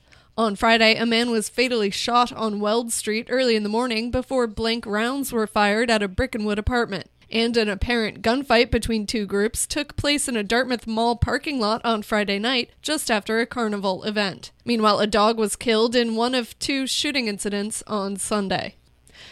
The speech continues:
A wanted man was allegedly caught yesterday in Fall River with over one hundred prescription pills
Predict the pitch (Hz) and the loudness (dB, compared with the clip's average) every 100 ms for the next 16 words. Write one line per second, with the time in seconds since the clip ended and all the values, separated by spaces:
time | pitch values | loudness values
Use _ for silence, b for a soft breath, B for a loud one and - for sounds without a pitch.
0 | B - 294 262 262 240 240 240 247 240 | B -4 0 2 0 0 2 2 2 -2
1 | 226 233 226 226 233 247 220 208 - 240 | 0 -2 2 0 0 0 -2 -2 2 2
2 | 233 220 214 254 - 262 233 247 240 220 | 2 0 -2 -2 0 4 4 6 2 0
3 | - 233 208 208 220 269 240 233 247 262 | 2 2 4 0 2 2 4 4 2 2
4 | 226 247 302 285 311 330 302 - 311 - | 2 0 0 -4 -4 -4 -2 -4 -4 -4
5 | 294 - 247 220 277 294 269 | -4 -2 -4 0 2 2 0